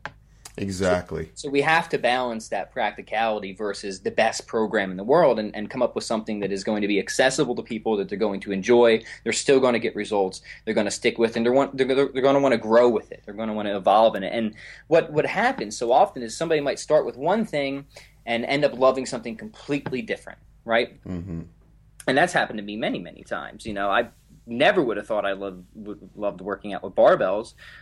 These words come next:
Speaker 2: Uh, you know, I, I detested lifting weights at, in, in middle school gym class when I did that, but
Speaker 1: <laughs>
Speaker 2: I got into Taekwondo, right, and martial arts, started getting fitness, and then,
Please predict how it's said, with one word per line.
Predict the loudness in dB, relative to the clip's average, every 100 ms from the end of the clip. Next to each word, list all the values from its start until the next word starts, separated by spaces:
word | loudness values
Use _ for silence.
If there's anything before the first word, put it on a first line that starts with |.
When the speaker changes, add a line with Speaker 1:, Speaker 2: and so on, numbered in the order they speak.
| -8
Speaker 2:
Uh, | -4 -2 -4 -8 _ -20 -14
you | -6 -4
know, | -2
I, | -2 -2
I | -2 -2
detested | -4 -8 -2 -2 -2 -8 -6
lifting | -8 -8 -8
weights | -6 -6 -8
at, | -10 -10
in, | -12 -12 -10
in | -10 -8 -4
middle | 0 0
school | 0 -6 -6 -4
gym | 0 0 2
class | 2 2 0 -4
when |
I | -4
did | 0
that, | 2 2 2
but | -2 -2 -14 -16
Speaker 1:
<laughs> | -16 -12 -6
Speaker 2:
I |
got | 2 4 4
into | 0
Taekwondo, | 0 0 0 -2 -4 -2 -2 -2 -4
right, | 2 2 2
and | -4
martial | -4 -4 2
arts, | 2 2
started | -4 -2
getting | -2
fitness, | -4 -6 -4 -4
and | -2
then, | -2 -4 -8